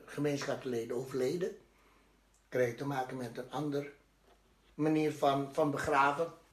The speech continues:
Ja, bij ons in, in, in, op Nieuw-Guinea was het, eh, overlijden,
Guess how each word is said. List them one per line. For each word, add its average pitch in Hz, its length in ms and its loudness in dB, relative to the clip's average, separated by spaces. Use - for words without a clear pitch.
Ja, 202 340 -2
bij 139 160 4
ons 143 260 0
in, 139 280 -4
in, 127 220 -8
in, 123 220 -8
op 131 120 -4
Nieuw-Guinea 147 580 0
was 127 180 -2
het, 127 240 -4
eh, 123 300 -2
overlijden, 135 560 0